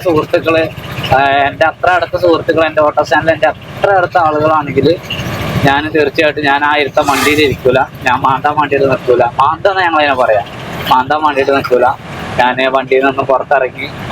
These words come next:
അവരുടെ വണ്ടിയിൽ പോയി ഇരിക്കുക, അല്ലെങ്കിൽ അവിടെ എവിടെയെങ്കിലും പുറത്ത് എവിടെയെങ്കിലുമൊക്കെ മൊബൈൽ കളിച്ചിട്ടേ ചെയ്യുള്ളൂ. അവര് പോയിട്ട് പോവാന്ന് കരുതും. എന്തൊക്കെയായാലും അങ്ങനെയൊക്കെയാണ്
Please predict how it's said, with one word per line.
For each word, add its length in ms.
അവരുടെ 360
വണ്ടിയിൽ 260
പോയി 160
ഇരിക്കുക, 320
അല്ലെങ്കിൽ 280
അവിടെ 180
എവിടെയെങ്കിലും 320
പുറത്ത് 220
എവിടെയെങ്കിലുമൊക്കെ 420
മൊബൈൽ 220
കളിച്ചിട്ടേ 420
ചെയ്യുള്ളൂ. 340
അവര് 240
പോയിട്ട് 360
പോവാന്ന് 360
കരുതും. 280
എന്തൊക്കെയായാലും 580
അങ്ങനെയൊക്കെയാണ് 520